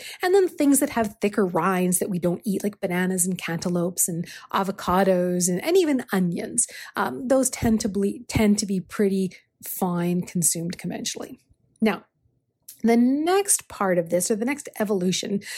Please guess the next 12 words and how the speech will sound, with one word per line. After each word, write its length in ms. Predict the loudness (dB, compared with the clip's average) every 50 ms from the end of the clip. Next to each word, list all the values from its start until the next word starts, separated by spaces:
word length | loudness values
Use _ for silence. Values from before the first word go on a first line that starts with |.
| -12 -12 -14 -8 -6
um, 300 | -4 -2 -2 -2 -4 -4 -6
about 500 | -8 -8 -8 _ -4 0 2 2 2 2
a 80 | 0
brain 340 | -6 -2 0 2 2 4 4
healthy 800 | 2 2 0 -2 -2 -2 -2 -2 0 0 0 0 0 -2 -2 -4 -6
diet 500 | -4 -2 -2 0 2 2 2 0 -2 -8 _ _ _ _ _ _ _ _ _ _ -4 -2
is 320 | -2 0 2 4 4 4
supplements. 580 | 2 0 0 -2 -2 -2 -2 -4 -2 -2 -4 -4 _ _ _ -4 -2 -2 0
Do 260 | 2 4 6 6 6
supplements 800 | 6 4 2 2 2 0 -2 -4 -4 -2 0 2 2 4 2 2 0 _ -6
actually 640 | -6 -6 -6 -8 -10 -10 -6 -2 -2 -2 -2 -4 -6 -14
play 680 | -16 -10 -4 -2 -2 0 0 0 0 0 -2 -4 -6